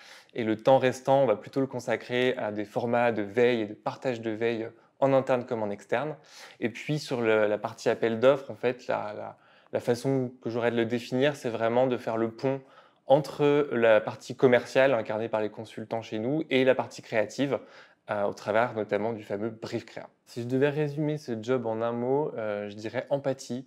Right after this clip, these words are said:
Pour moi, c'est vraiment un métier du relationnel. Euh, on ne dirait pas comme ça, mais en réalité, on passe vraiment notre temps à coordonner tout un tas d'acteurs et de personnes à l'agence. Donc, il faut vraiment avoir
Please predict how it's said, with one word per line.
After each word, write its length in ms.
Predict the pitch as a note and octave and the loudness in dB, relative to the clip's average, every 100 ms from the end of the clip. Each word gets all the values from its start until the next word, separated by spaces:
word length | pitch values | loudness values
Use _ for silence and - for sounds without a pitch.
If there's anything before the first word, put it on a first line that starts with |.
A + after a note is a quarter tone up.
| - | -10
Pour 140 | A#2 | -4
moi, 120 | A#2 | -4
c'est 140 | C3 A#2 | -4 -6
vraiment 440 | G#2 A2 B2+ C#3 | -4 -2 0 0
un 60 | B2 | -2
métier 280 | A#2 - | -4 -6
du 180 | A#2+ A2 | -8 -6
relationnel. 800 | G2+ G#2 B2+ B2+ C3+ A2+ A#2 B2+ - - - - | -4 2 4 4 0 -2 -2 -4 -10 -20 -20 -4
Euh, 60 | G#2+ | -2
on 80 | G#2 | -2
ne 60 | |
dirait 200 | G2+ G#2+ | -2 -2
pas 140 | G#2+ C3+ | 2 2
comme 160 | C3+ | 0
ça, 240 | B2+ C3+ C#3 | -2 -2 0
mais 100 | B2 | 0
en 100 | G#2+ | 0
réalité, 640 | A2+ B2 B2 C3 C3 C#3 | 0 -2 -2 2 2 2
on 80 | B2 | -2
passe 220 | G#2 A2 | -6 -6
vraiment 220 | A2 A2+ C3 | -4 -2 0
notre 260 | A#2 A#2 | -2 -4
temps 260 | - B2+ B2+ | -4 -4 -4
à 140 | G#2 G2 | -12 -8
coordonner 520 | - B2 A#2+ A#2+ A#2+ | -2 0 0 -2 -2
tout 180 | - D3+ | -6 -6
un 80 | |
tas 180 | C#3+ C3+ | 0 0
d'acteurs 640 | B2+ A#2 - - B2+ B2+ B2 | 2 0 0 0 2 2 -4
et 80 | |
de 120 | A2 G#2 | -6 -6
personnes 480 | A#2+ A2+ - A#2+ | -6 -6 -4 -4
à 140 | A#2+ - | -4 -2
l'agence. 420 | G#2+ G#2 A#2+ D#3 | -2 -2 -4 -6
Donc, 180 | A#2 G#2+ | -14 -16
il 60 | - | -12
faut 140 | A2+ | -10
vraiment 320 | A2 A2+ B2 | -6 -2 0
avoir 340 | A#2 A#2 A#2 | 2 0 -2